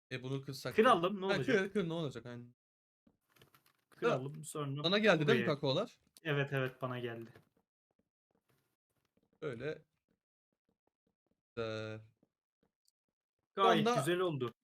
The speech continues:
Speaker 1: uzun bir süre para kazanmayacağız kakaodan. Çünkü amaç şu an tarlayı büyütmek. Yani tohum olarak kullanıyoruz aslında kazandığımız kakaoyu.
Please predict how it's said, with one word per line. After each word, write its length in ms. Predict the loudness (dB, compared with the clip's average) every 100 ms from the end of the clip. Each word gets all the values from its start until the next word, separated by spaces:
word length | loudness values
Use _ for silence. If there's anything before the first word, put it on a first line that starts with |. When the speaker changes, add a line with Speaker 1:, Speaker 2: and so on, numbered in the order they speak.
| -6
Speaker 1:
uzun 300 | -2 0 0
bir 60 |
süre 260 | 2 2 2
para 220 | 2 2
kazanmayacağız 580 | 2 2 2 4 0 0
kakaodan. 480 | -4 -2 0 0 0
Çünkü 300 | -2 -2 0
amaç 280 | 0 -2 -2
şu 120 | -2
an 140 | -2 -2
tarlayı 380 | -2 -2 -2
büyütmek. 540 | -4 -8 -8 -10 -12 -20 _ _ _ _
Yani 180 | -6 0
tohum 260 | 0 2
olarak 280 | 2 0 -4
kullanıyoruz 480 | -8 -6 -6 -6 -6
aslında 420 | -8 -10 -10 -10
kazandığımız 600 | -8 -6 -6 -6 -8 -10
kakaoyu. 520 | -14 -10 -8 -6 -8